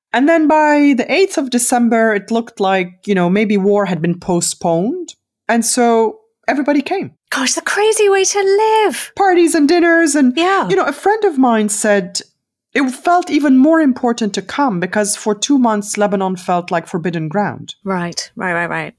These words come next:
Speaker 2: right.
Speaker 1: And we want to see our family and we want to touch and feel the country and eat its food and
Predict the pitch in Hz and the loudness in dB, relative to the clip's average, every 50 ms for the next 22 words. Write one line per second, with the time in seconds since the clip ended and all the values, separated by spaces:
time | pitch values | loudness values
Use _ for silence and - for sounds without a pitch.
0 | _ _ - 185 185 180 - - - - 262 254 302 302 262 311 320 294 277 - | _ _ -10 -8 -8 -8 -8 -10 -6 -2 2 2 4 4 4 4 2 2 0 0
1 | - 277 247 247 247 - 320 330 339 285 220 175 170 175 190 202 202 196 220 220 | 0 0 0 0 -2 0 0 0 2 2 0 0 0 0 0 0 0 2 2 0
2 | 220 220 - - 220 208 202 202 - - _ - - 294 - - - - - 185 | 0 -2 -2 -2 -2 -2 -2 -4 -8 -16 _ -6 -2 -2 -2 -2 -2 -4 -4 -4
3 | 180 180 - - 277 262 240 202 175 190 190 - - 233 214 196 - - 160 147 | -4 -4 0 2 2 4 4 2 0 -2 -4 -2 -2 -2 -2 -2 -4 -4 -4 -4
4 | 151 170 180 202 202 - 208 - - - - - - 247 240 226 202 175 165 156 | -4 -2 -2 -2 -2 -2 -2 -4 -4 -6 -6 -4 0 2 2 2 2 0 0 0
5 | 156 151 165 156 165 196 | -2 -2 -2 -2 0 0